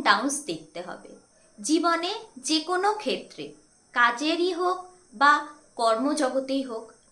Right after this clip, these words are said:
নানানভাবে ups and downs দেখতে হবে।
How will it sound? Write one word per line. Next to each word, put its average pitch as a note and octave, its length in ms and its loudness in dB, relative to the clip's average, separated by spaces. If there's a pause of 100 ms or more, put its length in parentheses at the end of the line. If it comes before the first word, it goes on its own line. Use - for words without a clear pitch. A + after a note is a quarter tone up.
নানানভাবে D4 720 2 (340)
ups - 240 -4 (100)
and D#4 140 0 (100)
downs A#3 280 2 (120)
দেখতে - 380 -10
হবে। - 240 -14